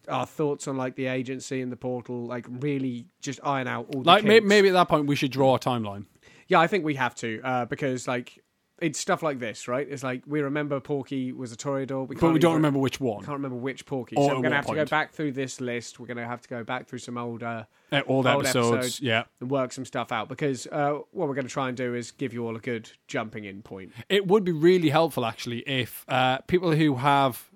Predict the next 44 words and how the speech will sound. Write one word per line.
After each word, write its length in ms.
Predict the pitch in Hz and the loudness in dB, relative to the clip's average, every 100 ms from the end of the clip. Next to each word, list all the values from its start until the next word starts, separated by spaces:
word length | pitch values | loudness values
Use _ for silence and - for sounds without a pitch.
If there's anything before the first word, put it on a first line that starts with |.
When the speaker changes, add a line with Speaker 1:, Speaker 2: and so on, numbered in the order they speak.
| - | -6
Speaker 2:
listened 540 | 127 135 151 - 139 | 0 2 2 0 -2
to 180 | 143 127 | 0 0
that, 140 | 131 | 0
either 320 | 135 135 127 | 0 0 0
that 180 | 127 127 | 0 0
recently 760 | 120 123 175 - 135 120 110 123 _ _ | -2 2 2 2 0 -2 -6 -8 _ _
or 600 | 135 123 120 120 113 113 _ _ _ _ _ _ | 0 2 0 0 -2 -4 _ _ _ _ _ _
know 340 | 143 147 151 147 | 2 6 10 10
what 240 | 139 143 | 8 4
we're 140 | 131 127 | 2 0
talking 440 | - 127 - 117 | 2 2 0 -6
about. 300 | 107 107 123 | -6 -6 -4
So, 260 | - 190 - | 4 6 6
th-, 180 | 156 151 | 2 4
Speaker 1:
Yeah. 80 | |
Speaker 2:
like, 260 | 165 165 - | 6 6 6
if, 160 | 175 - | 2 6
if 140 | 190 | 4
we 80 | 185 | 6
can 60 | 185 | 4
get 180 | 208 202 | 4 4
people 200 | 208 180 | -2 0
kind 240 | - 160 | 2 2
of 80 | 143 | 2
chiming 400 | - 147 143 143 | 0 0 2 2
in 120 | 147 143 | 2 2
and 80 | |
helping 320 | 120 143 135 131 | 2 0 0 -2
us 140 | 120 | 2
out, 280 | 139 151 - - - _ | 2 2 -2 -16 -20 _
that 240 | 143 139 151 | 4 4 4
would 180 | 131 | -2
really 240 | 120 139 131 | 2 2 4
help 160 | 135 131 | 2 0
us 100 | - | 0
narrow 140 | 127 | 0
it 40 | |
down. 160 | 131 139 | 0 2
Even 180 | 185 214 | 2 4
if 100 | 185 | 2
you 80 | 175 | 2
just 180 | 165 | 2
go, 260 | - 147 131 - - | 4 4 4 -2 -2
"Oh, 320 | 143 135 127 | 2 4 4